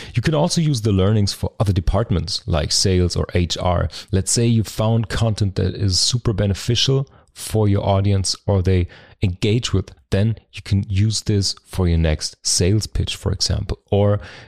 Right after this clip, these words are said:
if you understand what your team and the industry in general is struggling with, what they are working on, what they're thinking about, you can totally integrate this into your H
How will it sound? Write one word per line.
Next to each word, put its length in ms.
if 340
you 220
understand 800
what 380
your 100
team 480
and 360
the 220
industry 400
in 60
general 540
is 100
struggling 460
with, 260
what 220
they 160
are 100
working 380
on, 180
what 140
they're 160
thinking 420
about, 300
you 60
can 180
totally 480
integrate 460
this 280
into 240
your 360
H 320